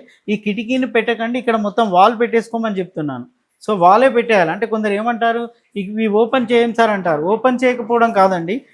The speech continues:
ఇంటి వాల్ థిక్‌నెస్ నైన్ ఇంచెస్ ఉంటే, ఇది కూడా నైన్ ఇంచెస్ ఉండడం వల్ల పవర్ జనరేట్ అవుతాయి. ఈ నై-, నైరుతి అంతా కూడా మందమైన గోడలు ఉండాలండి. So థిక్‌నెస్ ఎక్కువగా ఉండాలి.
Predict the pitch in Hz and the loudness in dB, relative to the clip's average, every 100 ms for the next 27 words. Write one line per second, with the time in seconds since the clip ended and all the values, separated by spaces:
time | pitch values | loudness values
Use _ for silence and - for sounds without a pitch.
0 | _ - 185 226 262 226 226 247 240 202 | _ -8 -4 -2 2 6 6 4 -2 -6
1 | 220 220 240 220 185 226 247 247 247 - | -4 -2 -2 2 2 4 2 2 0 0
2 | 170 156 170 240 _ _ 185 214 262 262 | -4 0 -2 -4 _ _ -4 -4 0 2
3 | 269 233 233 240 240 247 233 233 226 214 | 4 4 0 -2 -2 -4 -4 -6 -4 -2
4 | 214 240 - 202 247 226 254 240 226 190 | 0 0 4 4 4 2 0 0 0 -2
5 | 151 120 - _ _ 175 160 170 160 165 | -4 -10 -12 _ _ -2 2 2 4 2
6 | 226 254 254 254 226 240 208 226 254 214 | 2 0 0 2 2 0 0 2 2 2
7 | 220 233 240 240 196 214 233 226 190 160 | 0 0 0 -2 0 2 2 0 2 0
8 | 139 135 131 _ _ - 247 247 220 240 | 0 -8 -12 _ _ -4 -4 -2 -4 -2
9 | 262 240 - 233 226 208 175 151 | -2 -2 -2 2 2 2 0 -2